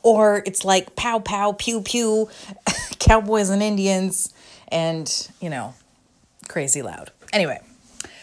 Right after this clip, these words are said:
hopefully you can't hear it, but just in case, I'm not on a battlefield. Anyway, today's topic is really sharing my heart about twenty twenty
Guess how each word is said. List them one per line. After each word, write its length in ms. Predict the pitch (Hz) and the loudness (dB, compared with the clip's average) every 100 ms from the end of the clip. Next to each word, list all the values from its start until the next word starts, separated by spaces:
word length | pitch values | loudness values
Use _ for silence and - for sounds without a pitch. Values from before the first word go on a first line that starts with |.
| - | 0
hopefully 340 | 269 - 185 | 0 2 -2
you 100 | 165 | -2
can't 260 | 156 160 127 | -4 -6 -6
hear 200 | 131 107 | -8 -10
it, 160 | - - | -10 -8
but 180 | 151 - - | -10 -10 -6
just 360 | 339 330 - 208 | 0 0 0 -2
in 140 | 175 | -2
case, 760 | - 170 262 294 - - - - - - - _ _ _ _ - - | 2 6 6 6 4 4 2 -4 -14 -12 -12 _ _ _ _ -16 -8
I'm 160 | 196 190 | -4 -2
not 320 | 185 180 - - | 0 -2 -4 -8
on 120 | 180 | -8
a 40 | 175 | -4
battlefield. 680 | 156 151 135 - 95 - - _ - | -4 -4 -8 -10 -12 -12 -18 _ -6
Anyway, 360 | 233 175 - - _ - - - - - - - | -2 -2 -2 -10 _ -20 -20 -20 -20 -20 -20 -8
today's 340 | - 370 349 - | 2 4 4 4
topic 520 | 190 214 226 220 - - - - - - - - 262 | 2 4 4 0 -4 -10 -4 0 0 0 -4 -8 -4
is 240 | 240 226 | -4 -4
really 260 | 302 339 294 | -6 -4 -4
sharing 400 | - 226 220 202 | -4 -2 -2 -4
my 160 | 180 | -4
heart 380 | 165 170 139 - | -4 -2 -4 -6
about 500 | 165 165 156 - - | -6 -2 -2 -2 -8
twenty 300 | - 180 175 | -10 -8 -6
twenty 560 | 175 180 160 160 156 143 | -6 -6 -6 -8 -10 -14